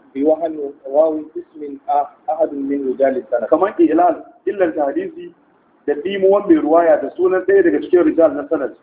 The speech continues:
Speaker 1: Na'am.
Speaker 2: An gane ko? To wani lokaci za ga ya-, yana yawan kuskure sai maimakon ya,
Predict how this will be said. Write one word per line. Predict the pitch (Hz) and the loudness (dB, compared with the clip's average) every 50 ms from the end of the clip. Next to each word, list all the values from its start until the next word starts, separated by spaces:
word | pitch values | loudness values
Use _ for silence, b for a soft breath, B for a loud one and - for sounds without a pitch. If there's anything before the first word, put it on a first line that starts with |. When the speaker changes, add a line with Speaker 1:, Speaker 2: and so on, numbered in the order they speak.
| _ _ _ _ _ _ | _ _ _ _ _ _
Speaker 1:
Na'am. | - 147 131 113 _ _ _ _ | -10 -10 -10 -10 _ _ _ _
Speaker 2:
An | 151 156 | -2 -2
gane | 175 175 170 156 | 0 0 0 2
ko? | 302 359 - - - - _ _ _ _ _ _ _ _ _ - | 2 0 0 0 -10 -20 _ _ _ _ _ _ _ _ _ -6
To | 151 | -4
wani | 185 202 | -2 -2
lokaci | 247 233 190 - 190 | -2 -2 -2 0 2
za | 190 180 | 2 4
ga | 165 170 170 170 170 - - - - _ _ _ _ _ _ _ _ _ _ _ | 4 4 4 4 2 -2 -10 -20 -20 _ _ _ _ _ _ _ _ _ _ _
ya-, | 147 165 - 165 | -2 -2 0 0
yana | 175 196 185 160 | 0 0 0 0
yawan | 170 180 170 - - | 0 0 -2 -2 -2
kuskure | - - - - 349 339 330 311 - | -4 -4 -2 0 0 2 2 2 2
sai | 381 381 370 - - - - _ _ _ _ _ _ _ _ _ _ _ _ _ | 4 2 2 2 -2 -12 -20 _ _ _ _ _ _ _ _ _ _ _ _ _
maimakon | 151 156 175 - 208 208 214 214 - - | -8 -8 -6 -4 -4 -4 -4 -8 -4 -2
ya, | 156 - | -2 0